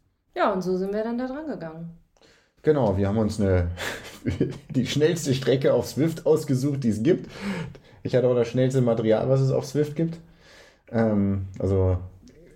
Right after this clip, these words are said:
Speaker 2: man kann sagen, die, die Zeiten, die dabei rauskommen, kann man jetzt natürlich nicht auf den Wettkampf übertragen, weil
Speaker 1: Mhm.
Speaker 2: Wettkampf ist sowieso immer das Ding. Da können wir auch mal eine Episode zu machen, wie kann man denn seine Leistung oder seine, seine Leistung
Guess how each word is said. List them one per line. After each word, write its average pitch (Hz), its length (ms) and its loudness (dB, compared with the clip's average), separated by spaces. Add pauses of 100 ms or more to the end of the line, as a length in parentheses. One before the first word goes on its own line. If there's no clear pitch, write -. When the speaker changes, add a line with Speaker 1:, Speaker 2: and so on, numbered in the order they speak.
(260)
Speaker 2:
man 113 200 4
kann 117 200 2
sagen, 110 380 2
die, 98 280 0
die 95 120 0
Zeiten, 117 300 2
die 104 60 2
dabei 92 220 2
rauskommen, 101 720 2 (720)
kann 90 120 -4
man 98 80 4
jetzt 95 100 2
natürlich 92 280 0
nicht 90 180 0
auf 80 100 2
den 85 80 2
Wettkampf 87 340 0
übertragen, 80 460 -4
weil 85 320 2 (340)
Speaker 1:
Mhm. 90 120 -2
Speaker 2:
Wettkampf 113 360 0
ist 95 120 0
sowieso 92 440 2
immer 123 220 2
das 90 220 0
Ding. 180 380 -2
Da 107 100 0
können 190 220 0
wir 190 80 4
auch - 120 2
mal 147 80 0
eine 139 120 0
Episode 123 420 0
zu 120 100 -6
machen, 117 280 0
wie 101 80 -2
kann 101 180 0
man 98 120 2
denn 92 180 2
seine 95 300 2
Leistung 101 1120 0 (180)
oder 87 200 0
seine, 90 340 2 (480)
seine 87 220 2
Leistung 123 640 0